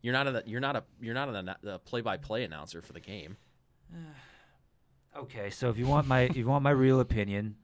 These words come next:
Speaker 2: it's pretty much exactly what Ryan's is. I think it's gonna be a shootout, and I think <coughs> the Browns lose a close one. Mostly just because whenever my family goes on these trips, they always lose.
Speaker 1: <laughs>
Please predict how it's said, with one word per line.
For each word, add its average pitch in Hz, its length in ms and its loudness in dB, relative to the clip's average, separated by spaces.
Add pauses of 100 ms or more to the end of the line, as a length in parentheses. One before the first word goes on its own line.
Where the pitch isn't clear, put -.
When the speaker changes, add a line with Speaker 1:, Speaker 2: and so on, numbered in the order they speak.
(180)
Speaker 2:
it's 110 180 -4
pretty 117 240 4
much 104 240 4
exactly 98 380 0
what 92 120 -2
Ryan's 92 400 -4
is. 82 200 -10
I 85 80 -8
think 90 180 -12
it's 90 140 -16
gonna 92 160 -14
be 90 80 -8
a 90 40 -8
shootout, 107 460 0
and 98 80 -6
I 95 60 -2
think 95 200 0 (160)
<coughs> - 180 -20
the - 80 -8
Browns 92 340 -2
lose 87 160 -10
a - 20 -14
close 85 300 -16
one. 82 100 -20 (1800)
Mostly 165 360 4
just 135 140 2
because 127 340 4
whenever 113 340 2
my 98 120 0
family 90 280 -4
goes 85 160 -6
on 87 100 -6
these 82 160 -8
trips, - 260 -10
they 85 100 -8
always 80 280 -10
lose. 73 180 -18 (140)
Speaker 1:
<laughs> - 0 -